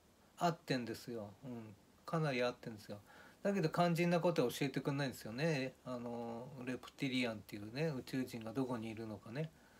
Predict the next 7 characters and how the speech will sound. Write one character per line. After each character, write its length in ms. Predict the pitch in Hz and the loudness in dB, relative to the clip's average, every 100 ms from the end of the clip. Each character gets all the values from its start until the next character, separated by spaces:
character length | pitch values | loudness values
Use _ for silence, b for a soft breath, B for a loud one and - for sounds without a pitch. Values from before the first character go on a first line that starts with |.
| B B B - - | B B B -20 -12
う 40 | 139 | -10
ん。 200 | 127 113 110 - - - - - | -8 -12 -16 -20 -20 -20 -20 -12
そ 80 | 165 | -8
う、 380 | 131 127 135 143 | -6 -8 -8 -6
だ 100 | 151 | -4
か 120 | 151 | 0
ら、 340 | 175 175 156 | 2 2 -2